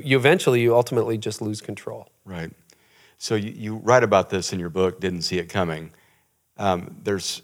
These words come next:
Speaker 2: seven things in there, right?
Speaker 1: Yeah.
Speaker 2: That's the perfect number of all blogs and
Speaker 1: It is the
Speaker 2: books,
Speaker 1: holy
Speaker 2: right?
Speaker 1: number.
Speaker 2: It
Speaker 1: It's a
Speaker 2: is.
Speaker 1: holy book, yeah.
Speaker 2: Um, what didn't make the cut?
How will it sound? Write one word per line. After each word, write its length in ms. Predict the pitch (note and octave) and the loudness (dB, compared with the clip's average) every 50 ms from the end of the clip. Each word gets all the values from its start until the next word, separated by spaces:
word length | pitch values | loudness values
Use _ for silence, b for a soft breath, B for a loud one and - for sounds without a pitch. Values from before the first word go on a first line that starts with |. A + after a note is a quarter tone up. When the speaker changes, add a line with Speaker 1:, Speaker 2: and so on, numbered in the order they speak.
| _ _ _ | _ _ _
Speaker 2:
seven 480 | - - - - C#3+ C3 A#2 G2 F#2 | -6 -4 0 2 2 4 2 0 0
things 320 | F#2 - F2+ E2 D#2+ D#2+ D#2+ | -2 -4 -4 -4 -6 -8 -10
in 100 | D#2+ D2+ D2+ | -12 -12 -12
there, 180 | D#2+ D#2 D#2 | -12 -12 -8
right? 280 | D#2+ F2 F2 F2+ F#2 - - _ - | -6 -4 -2 -4 -4 -6 -10 _ 2
Speaker 1:
Yeah. 280 | A#2+ A2+ G2+ F2 - - - _ _ _ _ | 2 2 2 0 -4 -10 -18 _ _ _ _
Speaker 2:
That's 160 | G#2 F#2+ - | -4 -4 -2
the 80 | - G2 | -4 2
perfect 360 | - A#2+ G#2 - G#2 F2 - | 4 4 4 4 0 -4 -4
number 320 | F2+ F#2 F2 E2 E2 E2+ | -4 -4 -2 0 -2 -2
of 100 | E2 D#2+ | 2 4
all 160 | F2+ F2 F2 | 4 4 4
blogs 400 | E2 E2 F2 F2 E2+ E2+ F2+ F#2 - | 4 4 4 4 4 4 2 2 2
and 80 | - D3 | 4 4
Speaker 1:
It 40 | - | 6
is 60 | G2 | 8
the 80 | G2+ | 8
Speaker 2:
books, 140 | D3+ C#3 C3+ | 8 8 8
Speaker 1:
holy 180 | D3+ D#3+ E3 D#3 | 8 6 6 6
Speaker 2:
right? 80 | - | 4
Speaker 1:
number. 260 | B2+ B2 A#2+ G#2+ A2 A2 | 4 2 2 4 4 4
Speaker 2:
It 40 | |
Speaker 1:
It's 120 | G#2+ G#2+ G#2 | 6 6 6
a 40 | A2+ | 6
Speaker 2:
is. 40 | |
Speaker 1:
holy 220 | A2 A#2 A2+ A2+ G#2+ | 8 6 6 6 4
book, 200 | F#2+ F#2+ D#2 - - - - | 2 -2 -6 -6 -10 -10 -6
yeah. 220 | A2+ A2+ G#2 G2+ G#2+ A2 A2 G#2+ | -4 -4 0 4 6 8 8 8
Speaker 2:
Um, 180 | G#2 G#2 G2+ - - - _ _ _ _ _ _ _ _ _ _ _ _ _ _ _ _ | 8 6 2 -4 -12 -18 _ _ _ _ _ _ _ _ _ _ _ _ _ _ _ _
what 200 | B2 D#3 F#3+ D#3+ | 4 4 6 6
didn't 240 | D#3 F3 C3 A#2 A2+ | 4 2 2 4 2
make 160 | A2 G#2 - | 2 2 0
the 100 | - F2+ | -4 -8
cut? 380 | - - F#2 E2+ - - - | -2 0 2 2 2 0 -6